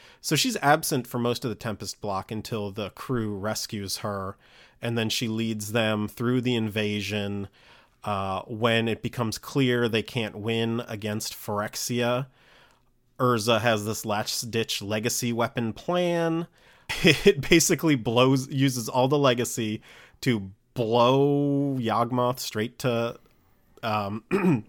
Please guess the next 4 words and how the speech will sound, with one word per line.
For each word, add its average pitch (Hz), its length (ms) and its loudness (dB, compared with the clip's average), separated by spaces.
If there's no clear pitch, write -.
<clears throat> - 300 -20
heck. 120 300 0
And, 113 800 4
uh, 107 420 4